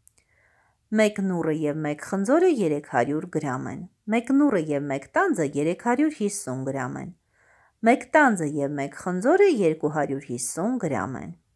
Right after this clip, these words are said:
Նախ կգումարենք երեք հարյուր հիսունի երկու հարյուր հիսուն, կստանանք վեց հարյուր։ Քանի որ վեց հարյուր անոց խմբում, մեր կազմած նոր խմբում,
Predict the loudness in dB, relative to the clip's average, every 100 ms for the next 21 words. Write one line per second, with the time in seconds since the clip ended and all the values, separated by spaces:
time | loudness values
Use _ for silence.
0 | _ _ _ 0 4 4 4 2 4 0
1 | 2 0 0 0 0 -4 -6 -16 _ _
2 | _ _ _ 4 4 4 4 4 2 -4
3 | -4 -2 -2 0 0 0 0 -2 0 0
4 | -2 -4 -6 -8 -10 -14 -16 _ _ _
5 | _ _ -8 -6 -2 -2 -2 0 0 0
6 | -6 _ _ _ 0 0 0 -2 -2 -2
7 | -8 -16 _ _ _ _ _ _ _ _
8 | _ _ _ _ 0 4 6 4 2 0
9 | -2 -12 _ _ _ _ _ 4 4 6
10 | 4 4 4 2 2 2 -2 -6 -10 -6
11 | -6 -4 -4 -2 0 -2 2 0 0 -4
12 | -8 -6 -4 -4 -6 -12 -10 -8 -6 -6